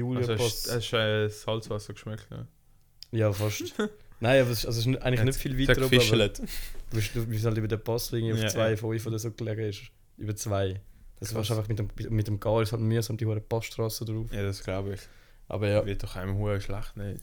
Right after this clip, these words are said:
Speaker 2: Ja, das ist, das ist eigentlich überraschend gut gegangen, für das, was ich so einen Kater hatte.
Speaker 1: Okay. <laughs> Aber hast du noch können schlafen im Car?
Speaker 2: Ja, so halb. Wie man halt immer gar gut kann schlafen, also.
Speaker 1: Ja,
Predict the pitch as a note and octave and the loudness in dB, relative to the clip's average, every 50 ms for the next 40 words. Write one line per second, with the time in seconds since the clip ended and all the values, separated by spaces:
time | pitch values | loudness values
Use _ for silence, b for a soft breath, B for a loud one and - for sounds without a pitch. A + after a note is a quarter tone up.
0 | - - - - - - - - C3 C3+ C3+ C3+ C#3 C3+ B2+ C3 C#3 C#3 F#3+ - | -6 -6 -4 -4 -2 0 0 2 4 6 6 8 8 8 6 4 2 0 0 0
1 | G#3+ - E3+ E3 F3 D#3+ C#3+ D3+ C3+ C3+ - - - D3+ A#2+ - D#3 D#3+ - C3+ | 0 -2 -2 0 -2 -2 -2 0 -2 -2 -2 -4 -6 -8 -6 -6 -6 -6 -4 -4
2 | A2+ A2+ A2 A2+ A2+ A2 - B2 A2+ A2+ A#2 A#2+ A2+ - A#2+ - - - C#3+ - | -4 -4 -2 -2 -4 -2 -2 -2 -2 -2 -2 -2 0 0 0 0 0 -4 -4 -4
3 | - C3 C#3 - - - - G#3+ B3 - - A#3+ G#3+ D#3+ - - - - G#2 G#2 | -4 -4 -4 -4 -6 -4 -2 -2 0 4 4 4 4 2 0 -4 -6 -2 0 0
4 | G2+ - A2 G2+ A2 G#2+ G#2 G#2 - G#2 A2 C3+ C#3 - C#3+ C3 C3 - - - | 0 0 0 2 2 2 2 2 2 2 2 2 0 -2 -8 -8 -8 -8 -8 -10
5 | - - - - - - G#2 G2+ G#2 F#2+ G2 G2 F#2+ G2+ F#2 F2+ G#2 G2 G2 G2 | -10 -12 -14 -6 0 2 4 6 6 6 6 4 4 2 0 0 -2 -2 -2 -2
6 | - F#2 G2 G2 - - - - - - - - - - - - - A#2+ G#2+ G#2+ | -2 -2 -4 -4 -4 -8 -16 -20 -20 -20 -20 -20 -20 -20 -18 -12 -6 -2 0 2
7 | G#2 G#2+ G#2+ G#2 - G#2 G2+ F#2+ G2 - G2+ G2 G2+ G2+ G#2 G#2 G#2 - - G2 | 2 2 0 0 0 0 -2 -2 -2 -4 -4 -4 -4 -2 -4 -4 -4 -6 -8 -8
8 | - - G#2+ A2 - - - - G2+ A2+ A#2+ A#2+ A2+ A2 G#2 G#2 F#2+ F2 | -6 -6 -6 -8 -8 -10 -10 -10 -10 -10 -10 -10 -8 -6 -6 -6 -6 -6